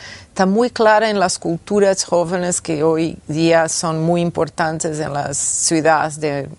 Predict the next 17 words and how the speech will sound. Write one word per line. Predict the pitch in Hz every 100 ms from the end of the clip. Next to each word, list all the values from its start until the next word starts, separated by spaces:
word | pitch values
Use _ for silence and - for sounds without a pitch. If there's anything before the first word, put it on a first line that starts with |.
| -
de | 147
América | 151 151 147 -
Latina. | 143 147 - - - 156 - - - - - - - -
Yo | - 208 233
diría | 247 240 240 247
que | -
la | 185 165
cultura | 175 165 190 185
joven | 185 196 180 175 160
más | 165 170 180
visible | 160 175 160 180 190 170 147
hoy | 151 151
día | 147 175 175
es | - 160 185
el | 165
hip | 160 143 -
hop. | 131